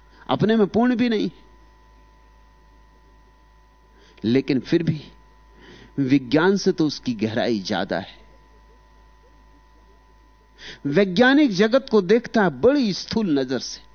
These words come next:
तराजू लेके जगत को देखता है। अब तराजू की पकड़ में बहुत स्थूल चीजें ही आती, महत्वपूर्ण चीजें खो जाती। जैसे किसी आदमी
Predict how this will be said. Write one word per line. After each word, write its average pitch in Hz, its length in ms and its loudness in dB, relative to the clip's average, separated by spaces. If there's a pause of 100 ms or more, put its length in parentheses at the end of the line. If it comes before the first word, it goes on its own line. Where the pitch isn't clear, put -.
(640)
तराजू 247 440 4
लेके 214 280 4
जगत 139 340 -4
को - 100 -4
देखता - 400 -8
है। - 140 -20 (1040)
अब 165 80 -2 (120)
तराजू 240 380 4
की 233 160 -2
पकड़ 208 300 0
में 240 200 -2
बहुत 233 240 0
स्थूल 233 400 -2
चीजें 170 320 -2
ही 165 140 -2
आती, 135 380 -6 (520)
महत्वपूर्ण 196 540 -2
चीजें 185 300 -4
खो 208 220 -2
जाती। 131 320 -8 (400)
जैसे 220 220 0
किसी 196 300 -2
आदमी 180 400 0